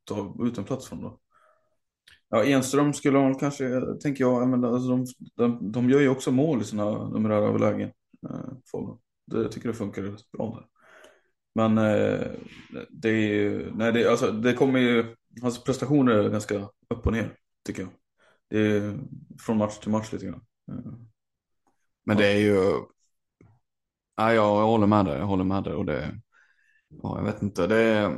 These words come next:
Speaker 2: skulle Falun förlora honom, eh, till Kalmarsund, så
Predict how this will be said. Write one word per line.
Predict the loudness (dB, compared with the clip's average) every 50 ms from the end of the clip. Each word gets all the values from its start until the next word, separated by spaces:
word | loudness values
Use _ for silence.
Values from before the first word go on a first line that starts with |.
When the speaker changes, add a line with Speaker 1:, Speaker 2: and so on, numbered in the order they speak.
| -6 -8
Speaker 2:
skulle | -2 0 2 2 4 4 2 2 0 -6 -10 -12 -16 -20 -20 _ 0
Falun | 2 4 4 4 2 2
förlora | 2 4 4 6 6 6 6
honom, | 6 6 6 6 4 2 0 -4 -12 -18 -8 -4
eh, | -2 0 0 0 0 -2 -4
till | -4 -2 -2 -2 -2 -2 -4 -2
Kalmarsund, | 0 0 0 0 2 2 2 2 2 0 -2 -8 _ _ _ _ _ _ _ _ _ _ _ _ _ _ _ _ _ _
så | _ -8 -2 0 0 0 0 -2 -6